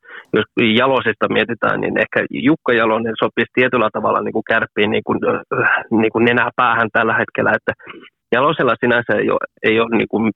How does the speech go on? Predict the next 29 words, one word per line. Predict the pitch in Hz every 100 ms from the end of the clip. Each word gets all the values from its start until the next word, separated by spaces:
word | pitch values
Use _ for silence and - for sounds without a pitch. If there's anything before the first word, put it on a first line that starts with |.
| _
tällä | 117 113
hetkellä | 110 - 104 110
niin | 110 110
kuin | 113
mitään | 120 - 107 110 113
hävittävää. | 110 104 - 104 98 101 110
Hän | 143
on | 185 107
voittanut, | 110 107 - 113 113
hän | 127 170
on | 151 110
saanut | 107 110
ihan | 135 143 135 110
kaiken | 104 101 107
tässä | 101 - 107 107
näin. | 101 - - - - -
Ja | 107
Jalonen | 113 120 117
on | 110
kuitenkin | 113 110 107
tuossa | 117 - 101
niin | 101
kuin | 110
lähellä | 113 113 104
koko | 110 -
ajan, | 107 107 117
seuraa | 110 110 110
tuota | - -
S | -